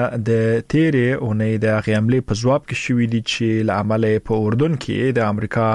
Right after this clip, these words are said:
درې عسکر ووژل شول او شاوخوا څلوېښت نور ټپیان شول. دغه برید مسؤلیت کتایب حزب الله د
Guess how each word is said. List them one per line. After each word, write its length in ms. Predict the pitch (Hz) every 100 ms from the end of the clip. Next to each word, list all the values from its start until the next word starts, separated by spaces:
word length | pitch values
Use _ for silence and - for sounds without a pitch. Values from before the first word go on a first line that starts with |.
| 107
درې 420 | 110 110 107 -
عسکر 380 | - - 101 107
ووژل 340 | 127 123 117 -
شول 140 | 123
او 40 | 117 -
شاوخوا 300 | 98 - 113 -
څلوېښت 400 | 101 139 - 101
نور 160 | 101
ټپیان 340 | 110 - 98 98
شول. 160 | 95 - - - - - 120
دغه 180 | 117 113 107
برید 240 | 113 120 117 107
مسؤلیت 360 | - 117 120 -
کتایب 420 | 98 101 104 110
حزب 260 | 107 107 101
الله 540 | 104 127 156 170 - 127
د 560 | 120 120 117 - -